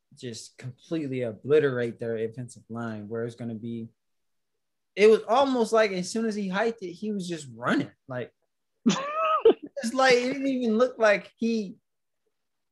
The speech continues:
Speaker 1: he
Speaker 2: He couldn't
Speaker 1: had
Speaker 2: get reads off.
Speaker 1: That's what I'm
Speaker 2: <laughs>
Speaker 1: saying. It was just kinda like hike. Like, he was just running, like, you know what I mean? So I was just confused. I'm like, I've never seen a Chiefs game like this where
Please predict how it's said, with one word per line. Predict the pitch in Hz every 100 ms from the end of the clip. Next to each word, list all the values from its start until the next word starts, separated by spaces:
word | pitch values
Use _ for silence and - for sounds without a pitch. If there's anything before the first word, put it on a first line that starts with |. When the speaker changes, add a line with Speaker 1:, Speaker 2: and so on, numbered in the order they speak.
| _ _
Speaker 1:
he | - - 254 254
Speaker 2:
He | 277
couldn't | 208 156
Speaker 1:
had | 151
Speaker 2:
get | 131
reads | 147 196 160
off. | 123 113 117 - _ _
Speaker 1:
That's | 226 -
what | -
I'm | 208 -
Speaker 2:
<laughs> | 247 254
Speaker 1:
saying. | 202 180
It | 202
was | 196
just | 180 -
kinda | 214 196
like | 156
hike. | 143 233 311 - _ _ _ _ _ _ _ _ - _ _
Like, | 139 143
he | 208
was | 185
just | 175 151 - _ _
running, | 120 131 214 247 156
like, | 143 143 127 - _ _ _ _
you | 165
know | 196
what | 208
I |
mean? | 214 202
So | 214
I | -
was | 392 285
just | 190
confused. | 185 147 - 247 508 320 170
I'm | 180 208
like, | 190 165
I've | 202 160
never | 170 214 202
seen | 196 175
a |
Chiefs | 151 202 175
game | 160 139 131
like | 123 110
this | 123 120 -
where | 127 120 113